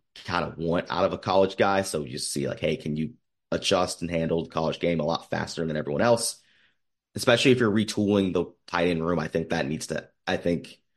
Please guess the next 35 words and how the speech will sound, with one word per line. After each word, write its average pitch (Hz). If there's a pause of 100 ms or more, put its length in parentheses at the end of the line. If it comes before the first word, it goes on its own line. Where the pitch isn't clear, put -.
(720)
there's 127
gonna 110
be 101
a 98
lot 87
of -
pressure 85
on 85
the 85
tight 90
ends 95
to 82
really 78
perform, 117 (640)
you -
know, - (760)
and 80 (360)
I 80
think 85
taking 85
two 80
was 76
the 71
right 73
decision - (100)
in -
this, -
and -
I, 69 (160)
I'm 73
fine 50
with -
those 50
two -
takes. -